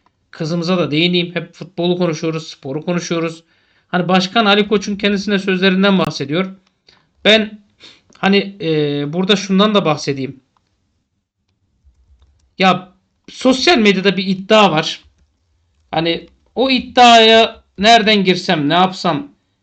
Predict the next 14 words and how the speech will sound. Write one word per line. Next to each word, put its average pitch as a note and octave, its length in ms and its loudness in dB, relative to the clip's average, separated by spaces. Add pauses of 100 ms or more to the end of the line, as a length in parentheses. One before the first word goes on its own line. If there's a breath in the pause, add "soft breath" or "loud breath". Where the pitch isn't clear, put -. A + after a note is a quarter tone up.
(140)
bilmiyorum. F3 600 0 (2750)
Yani E3+ 240 -2
Ekrem C4 580 2
İmamoğlu G#3 600 4
olayını G3+ 640 -2
duyuyorsunuz. E3 680 -6 (460)
Ekrem A3+ 320 0
İmamoğlu'ndan G#3+ 640 2
sonra G3 440 -2 (480)
sırada A#3 680 0
Ali G#3+ 200 -2
Koç - 420 -4 (640)
var. - 440 -10 (1300)
Boyner E3 600 0